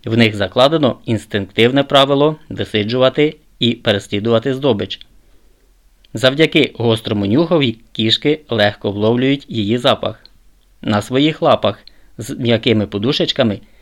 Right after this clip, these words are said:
кішка може підкрастися до здобичі на відстань стрибка. Потім вона захоплює жертву кігтями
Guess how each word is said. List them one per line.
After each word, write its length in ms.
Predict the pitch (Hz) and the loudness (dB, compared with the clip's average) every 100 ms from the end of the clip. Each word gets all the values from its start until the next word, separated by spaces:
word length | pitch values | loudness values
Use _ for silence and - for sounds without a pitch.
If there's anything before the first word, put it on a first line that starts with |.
| _ | _
кішка 340 | - 135 - 151 | -2 -2 0 0
може 360 | 156 151 165 - - | 2 2 0 -4 -12
підкрастися 640 | 104 - 101 110 131 139 | -12 -4 -4 -2 -4 -2
до 140 | 139 | -2
здобичі 540 | 139 135 104 95 - - _ _ - | 0 0 0 -4 -8 -10 _ _ -8
на 120 | 101 | -4
відстань 400 | 104 110 - 117 | -2 -2 0 0
стрибка. 540 | 117 139 131 - 101 - _ _ _ _ _ _ - | 0 -6 -4 -2 -2 -4 _ _ _ _ _ _ -4
Потім 360 | 165 180 156 120 - | 2 2 2 -2 -6
вона 180 | 110 107 | -4 -2
захоплює 580 | 101 - 104 - 107 95 | -4 -4 -6 -4 -4 -2
жертву 440 | 104 131 - 165 | 2 2 2 -6
кігтями 540 | 160 151 117 107 95 | -4 -4 -2 -4 -4